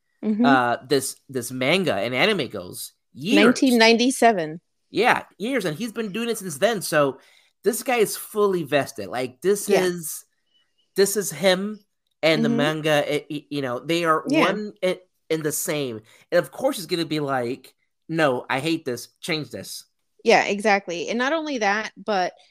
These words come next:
Speaker 1: the writers and producers were also huge fans of the anime and the manga.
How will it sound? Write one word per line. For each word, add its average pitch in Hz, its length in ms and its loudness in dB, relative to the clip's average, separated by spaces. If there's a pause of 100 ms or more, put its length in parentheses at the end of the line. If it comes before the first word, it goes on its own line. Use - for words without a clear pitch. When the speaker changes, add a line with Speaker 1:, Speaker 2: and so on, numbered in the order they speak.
(260)
Speaker 1:
the 220 100 2
writers 214 500 -2
and 202 100 -6
producers 190 600 -8
were 190 200 -4
also 202 440 -2
huge 233 460 -6
fans 190 540 -4 (120)
of 165 280 2
the 185 140 -2
anime 170 300 -2
and 165 240 -4
the 160 40 -8
manga. 170 540 4